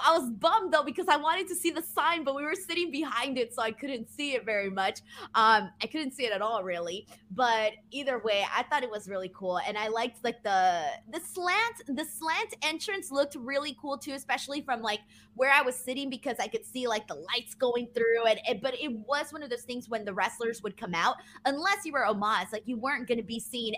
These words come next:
anybody when they were actually walking through. So it was one of those things where if you were live, you didn't know if that person was still at the very beginning of their entrance, if they were in the middle, if they were <laughs> halfway through. It wasn't until they were, like,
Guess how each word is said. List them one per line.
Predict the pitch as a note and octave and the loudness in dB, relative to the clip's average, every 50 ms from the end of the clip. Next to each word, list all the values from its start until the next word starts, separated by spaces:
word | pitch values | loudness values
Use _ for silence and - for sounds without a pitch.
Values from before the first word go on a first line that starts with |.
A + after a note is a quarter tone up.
| - - | -2 0
anybody | G3 A3 B3 A#3 G#3 F3 F#3+ E3+ D#3 F3 F#3+ G#3 - - - - - - | 0 0 0 -2 -2 -2 -2 -2 -2 -4 -6 -8 -10 -14 -20 -20 -2 0
when | B3 C4 C4 B3 | 2 2 6 6
they | C4 B3 | 6 6
were | B3 A3+ B3 B3+ - - A3 | 8 6 4 2 2 2 0
actually | A#3 - - - A#3+ A3+ A3 A3 | 0 0 -2 -4 -2 -2 -2 -2
walking | F#3 G3 G3+ G3+ A3 - A3 G3+ - | 2 4 4 4 4 2 -4 -10 -8
through. | - B3+ C#4+ C#4+ | -6 -4 -4 -2
So | - C#4+ | -2 -2
it | A#3+ A3+ | 0 0
was | A#3+ A#3 | -2 -2
one | A3+ C4 C4+ C#4+ | -4 -4 -4 -2
of | C#4 A#3+ | -2 -4
those | A#3 A3 - | -4 -6 -6
things | - C4 C4 C4+ C4 - | -6 -4 -4 -4 -4 -2
where | A3+ A3+ G#3+ G#3 - | 0 2 2 2 2
if | - G#3+ G3+ | 0 -4 -4
you | B3+ C#4 | -4 -2
were | C4 B3 G#3 | 0 -2 2
live, | F#3+ F3+ F3+ F3 F#3+ B3 F4 - - - - - - - | 2 2 4 4 2 0 0 -2 -8 -16 -20 -20 -6 4
you | B3+ E4 A4 | 6 6 8
didn't | A#4 - B3 A3+ G#3 A#3 | 8 4 2 0 2 4
know | B3 C4 C#4 | 6 6 6
if | C4+ A#3 | 4 4
that | A#3+ G#3+ G#3+ G#3+ | 4 2 2 2
person | - A#3+ A#3 A#3 - B3 A3+ | 0 -2 -2 0 0 -2 -2
was | A3 G3+ F#3+ - - | 0 -2 -4 -4 -8
still | - - B3 B3 B3 | -2 0 2 4 4
at | A#3+ A#3+ | 4 2
the | - F#3 | 0 -4
very | E3+ D#3+ A3 G#3+ G#3 A3 G#3 | -2 2 2 4 4 4 2
beginning | G3+ - G#3 D3+ - B3+ C#4 D4 C#4+ C#4 | 0 -2 -6 -2 -2 0 0 2 2 2
of | C#4 C4+ A#3 | 2 2 4
their | C#4 C#4 C#4 - - | 4 4 4 4 2
entrance, | C4 C#4 C4+ C4 - C#4+ C4+ C4 C4 A#3+ | 2 0 0 -2 -2 -2 -2 -2 -2 -2
if | A3 F3+ | -2 -2
they | G#3 G3 | -2 -2
were | F3+ F3 F3+ | -2 -2 -4
in | F3+ F3 | -4 -6
the | E3+ E3 | -6 -8
middle, | F3+ G#3+ C4 C#4 C#4 C#4+ C#4 C4+ | -4 0 0 2 2 2 2 0
if | - | 0
they | F#3 G3+ G3+ | 0 0 2
were | G3 A3 - | 2 0 0
<laughs> | - - | 2 2
halfway | A3+ G#3 G#3+ - - F#3+ F3+ | 2 2 2 0 -6 -8 -6
through. | - - C4 C#4+ D4 D4+ E4+ E4+ - - - - - - | -4 -4 -2 -2 0 -2 -2 -4 -6 -8 -8 -8 -4 -2
It | C4+ D4 C#4 | -2 0 2
wasn't | D#4 D#4+ F4 - F#4 E4 | 0 0 0 0 -4 -4
until | D4+ D4 - - C4+ B3+ | -4 -4 -2 -2 2 2
they | C4+ B3+ | 2 2
were, | B3 B3 A#3+ | 2 0 0
like, | A#3 G#3 G3+ G#3 | 0 -2 -2 -4